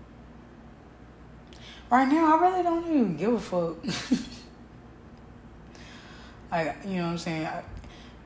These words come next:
to the point to, you know, to actually tend to that.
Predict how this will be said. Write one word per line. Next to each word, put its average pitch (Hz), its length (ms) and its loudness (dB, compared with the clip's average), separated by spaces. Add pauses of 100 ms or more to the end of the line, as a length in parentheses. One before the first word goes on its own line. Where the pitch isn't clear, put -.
(340)
to - 120 2
the 208 80 2
point 208 360 -2
to, 165 220 -4 (120)
you 190 100 -2
know, 156 320 0
to 160 180 -2
actually 160 760 -2 (520)
tend 170 460 -2
to 151 140 -4
that. 156 280 -6